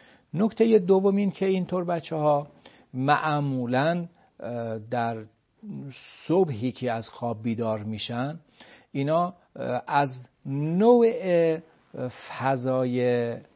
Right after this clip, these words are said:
نور و فضای اینطوری بگیم که، اه، حالا اول بگم چرا این فضای نور و فضایی که اتفاق میفته دلیل داره، اونم عرض می‌کنم ها.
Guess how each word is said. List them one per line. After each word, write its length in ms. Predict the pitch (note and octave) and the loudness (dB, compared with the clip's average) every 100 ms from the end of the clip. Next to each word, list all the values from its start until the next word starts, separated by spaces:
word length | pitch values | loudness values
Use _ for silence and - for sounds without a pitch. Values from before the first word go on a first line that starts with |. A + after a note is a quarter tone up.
| - | -6
نور 360 | C3 D#3+ D#3+ | 0 4 4
و 220 | G#2+ G2+ B2 | 2 0 -2
فضای 1040 | - B2 A#2+ A#2 A#2+ A#2 A#2+ A#2+ A#2 A2 - _ - - _ | -2 -4 -2 0 0 2 2 2 2 -2 -6 _ -20 -20 _
اینطوری 460 | C3+ B2+ A#2+ B2 D3 | -4 -2 -2 -2 0
بگیم 380 | C#3 B2 A#2 | 0 0 -2
که، 380 | A2+ A#2+ A2+ A2 A2 _ - _ _ | -2 -4 -4 -4 -10 _ -20 _ _
اه، 80 | A2 A2 A2 G2+ G#2 A#2+ _ | -14 -12 -12 -14 -18 -20 _
حالا 220 | D3 F3 | 2 4
اول 180 | F3 F3 | 4 2
بگم 260 | E3 F3 | 2 0
چرا 200 | D3+ - | 0 2
این 100 | E3+ | 2
فضای 420 | D3+ C3 B2 C3+ | 2 0 2 2
نور 400 | B2+ B2+ D3 D#3+ D#3 _ _ | 2 0 0 -2 -4 _ _
و 80 | C3+ | -4
فضایی 360 | - B2+ B2 | 0 -2 -2
که 100 | A#2+ | -2
اتفاق 360 | A#2+ - C3+ B2 | -6 -4 -2 0
میفته 260 | B2 A#2 D#3 | 0 -2 -2
دلیل 360 | C3+ B2 C#3+ | 2 2 2
داره، 180 | D3 C#3+ | 2 2
اونم 220 | C#3 C3+ | 2 2
عرض 240 | B2+ A#2 G2 | 4 4 2
می‌کنم 380 | F#2+ G#2 G2 | -6 -6 -6
ها. 160 | F#2+ G2 | -8 -10